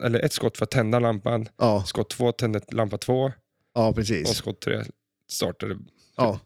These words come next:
Speaker 2: precis.
Speaker 1: Och s-, så är det ju på tutorialen på skärmen, när de går igenom
Speaker 2: Mm.
Speaker 1: så här, hur gör,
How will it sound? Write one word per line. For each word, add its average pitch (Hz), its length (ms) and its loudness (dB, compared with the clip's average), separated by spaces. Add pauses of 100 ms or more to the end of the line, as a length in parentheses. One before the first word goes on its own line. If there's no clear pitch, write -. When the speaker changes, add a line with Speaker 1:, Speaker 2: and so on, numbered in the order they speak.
(720)
Speaker 2:
precis. 101 220 -2
Speaker 1:
Och 117 60 2 (260)
s-, - 80 -4
så 143 180 4
är 156 120 6
det 139 60 4
ju 127 100 4
på - 120 0
tutorialen 123 680 0
på - 80 -6
skärmen, 120 480 0
när 120 100 0
de 127 100 0
går 127 160 2
igenom 143 220 4
Speaker 2:
Mm. 175 120 6
Speaker 1:
så 170 80 2
här, 120 100 4
hur 120 260 4
gör, 113 380 2